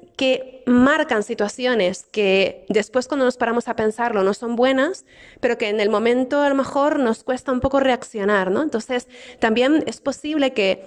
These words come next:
a muchas personas les vengan como sensaciones de impotencia, porque es ahora cuando se dan cuenta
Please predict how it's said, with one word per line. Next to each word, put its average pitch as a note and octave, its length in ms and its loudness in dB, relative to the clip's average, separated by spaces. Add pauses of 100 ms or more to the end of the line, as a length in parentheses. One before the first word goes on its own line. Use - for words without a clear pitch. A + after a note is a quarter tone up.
(320)
a A3 100 -4
muchas A#3 300 -2
personas B3+ 420 -4
les A3 260 0
vengan A#3 320 0
como G3 220 0
sensaciones G#3+ 720 -4
de G#3+ 300 -2
impotencia, G#3+ 840 0 (720)
porque C4+ 560 2
es - 260 -6
ahora B3 360 0
cuando A3+ 180 0
se G#3+ 160 -8
dan A3 220 2
cuenta C4+ 580 0